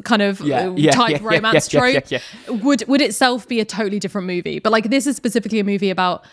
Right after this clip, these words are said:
Speaker 1: her and her, like, journey of discovery of her sexuality, her independence. Like, it's not,
Speaker 2: Mm.
Speaker 1: it's not that movie, but it's, it's kind of, like, interesting.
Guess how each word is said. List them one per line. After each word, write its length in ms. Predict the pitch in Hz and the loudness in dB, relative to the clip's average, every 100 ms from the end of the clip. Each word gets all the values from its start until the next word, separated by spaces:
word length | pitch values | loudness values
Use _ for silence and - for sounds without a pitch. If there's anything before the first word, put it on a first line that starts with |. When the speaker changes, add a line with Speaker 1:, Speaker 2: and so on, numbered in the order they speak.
| _ _ _ - | _ _ _ -14
Speaker 1:
her 400 | - 220 208 202 180 | -4 0 2 0 -2
and 120 | 190 | -4
her, 540 | - 202 190 185 185 - _ - | -2 0 2 0 -2 -8 _ -6
like, 320 | 196 - - | -6 -6 -10
journey 440 | - 190 190 190 185 | -2 0 0 -2 -2
of 200 | 180 - | -4 -6
discovery 380 | 190 - 196 185 | -8 -6 -4 -4
of 80 | 190 | -6
her 80 | |
sexuality, 640 | 180 - - 285 302 285 220 | -8 -8 -4 0 0 0 0
her 80 | |
independence. 680 | 190 185 226 254 240 226 196 | -2 -2 0 2 2 0 -4
Like, 140 | 202 190 | -4 -2
it's 240 | 208 202 208 | -2 -2 -2
not, 500 | 202 185 175 - - | -2 0 0 -2 -8
Speaker 2:
Mm. 320 | 139 135 123 113 - | -10 -8 -8 -8 -2
Speaker 1:
it's 220 | 214 - | -2 0
not 220 | 220 190 | -2 0
that 160 | 185 185 | 0 0
movie, 320 | 185 175 - | -2 -6 -6
but 140 | 208 214 | -4 -4
it's, 160 | - 214 | -2 -2
it's 180 | 220 | -2
kind 180 | - 269 | 0 2
of, 80 | 240 | 4
like, 160 | 214 - | 2 0
interesting. 480 | 196 190 196 180 | -4 -4 -4 -6